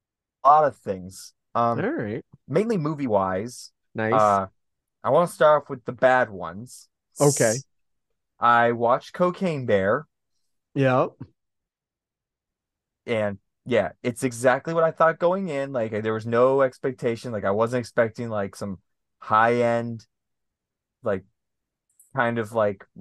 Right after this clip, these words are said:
Speaker 1: Oscar-worthy performance. But
Speaker 2: Mm-hmm.
Speaker 1: I walked out and I'm just like, "Yeah, that's, like, an hour or so of my life I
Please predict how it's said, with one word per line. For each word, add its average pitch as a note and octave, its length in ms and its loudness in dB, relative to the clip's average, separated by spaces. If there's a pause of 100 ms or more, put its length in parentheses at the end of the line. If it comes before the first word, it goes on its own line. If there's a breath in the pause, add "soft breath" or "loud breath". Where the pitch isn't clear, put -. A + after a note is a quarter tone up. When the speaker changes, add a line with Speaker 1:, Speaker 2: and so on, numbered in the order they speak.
Speaker 1:
Oscar-worthy A#2+ 680 0
performance. A#2 680 -2 (300 soft breath)
But C3+ 240 6
Speaker 2:
Mm-hmm. A#2+ 100 4
Speaker 1:
I B2+ 140 4
walked C#3+ 320 2
out E3+ 160 2
and C#3 100 -4
I'm C#3 140 -6
just - 180 -20
like, B2 240 0 (680)
"Yeah, C4+ 340 4
that's, D#4 360 2
like, E4+ 200 -6
an D#3+ 180 -4
hour C3+ 520 2
or C3 60 -4
so C3 320 2
of B2+ 100 2
my A#2 140 0
life G#2+ 440 0
I G#2 120 0